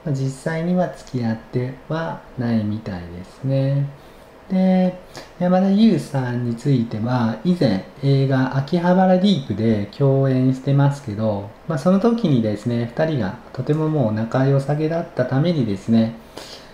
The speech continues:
まあ、交際しているんじゃないかなっていう噂につながりました。まあ、ここもね、ちょっと調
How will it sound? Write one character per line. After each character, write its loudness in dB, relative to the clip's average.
ま 2
あ、 -12
交 4
際 -2
し -14
て 0
い 4
る 6
ん 2
じ 0
ゃ 0
な 0
い -2
か -6
な 2
っ -6
て 0
い -4
う -2
噂 0
に 4
つ -4
な 2
が 0
り 0
ま 0
し -16
た。 -8
ま -4
あ、 -
こ -2
こ 2
も 4
ね、 0
ち -2
ょ 0
っ -8
と -10
調 -4